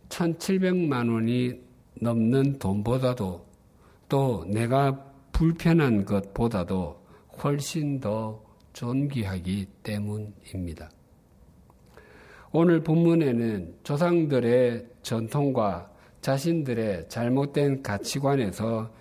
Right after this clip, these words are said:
회항하여 하나님의 말씀, 말씀의 초심으로 돌아가 사람의 생명을 존귀하게 여겨야 했던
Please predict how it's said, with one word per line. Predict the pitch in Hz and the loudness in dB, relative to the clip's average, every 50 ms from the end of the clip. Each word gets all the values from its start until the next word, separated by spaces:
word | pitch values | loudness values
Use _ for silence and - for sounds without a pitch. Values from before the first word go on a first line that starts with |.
| - - - - - - | -20 -20 -20 -10 -4 -2
회항하여 | 175 170 160 151 143 131 120 113 110 101 110 139 131 107 95 87 82 80 - - - - - - - - | 0 2 2 0 0 -2 -4 -6 -8 -6 -4 -2 0 0 0 -2 -4 -6 -10 -16 -20 -20 -20 -20 -18 -6
하나님의 | - 180 175 180 180 175 165 151 135 127 117 110 101 | 0 2 2 4 4 4 4 2 2 2 0 0 -2
말씀, | 87 92 101 101 98 - - - - 143 131 127 131 135 135 - - - - - | -2 -2 -2 -2 -2 -4 -6 -6 -4 0 0 2 0 0 -2 -6 -12 -14 -8 -4
말씀의 | 110 107 101 98 - - 143 135 143 139 135 - | -4 -2 -4 -4 -4 -2 -2 0 0 0 -2 -4
초심으로 | - - - 175 165 - - 190 170 143 117 98 104 113 117 113 110 113 - - - - - _ _ _ | -8 -6 -4 -4 -2 0 0 0 0 0 -2 -4 -4 -4 -4 -4 -6 -10 -14 -20 -20 -20 -20 _ _ _
돌아가 | - 135 143 156 147 131 117 113 - 117 110 107 95 90 95 - - - - - - - - - - - | 0 2 4 4 4 2 0 -2 -2 -2 -2 0 -2 -2 -4 -8 -14 -20 -20 -18 -18 -18 -18 -20 -20 -18
사람의 | - - - 135 135 143 143 151 151 151 147 | -8 -4 -2 0 2 2 2 2 2 0 0
생명을 | 139 180 185 190 190 180 160 127 107 104 107 110 104 92 87 - - - - - - - | 0 2 4 4 4 4 4 2 2 0 0 -2 -2 -4 -8 -12 -16 -20 -20 -20 -16 -6
존귀하게 | - - 139 160 180 180 170 156 160 147 127 120 120 120 107 107 117 127 127 120 113 120 127 | -2 0 2 2 2 2 0 0 -2 -2 -2 -2 -2 -4 -4 -2 -2 -2 0 -2 -2 -2 0
여겨야 | 139 151 151 156 151 131 117 107 107 107 110 107 | 0 0 2 2 2 2 2 0 0 -2 -2 -4
했던 | 101 98 143 156 - - - - 120 113 113 98 90 90 | -4 -4 -6 -6 -8 -10 -8 -4 -4 -2 -2 -4 -6 -8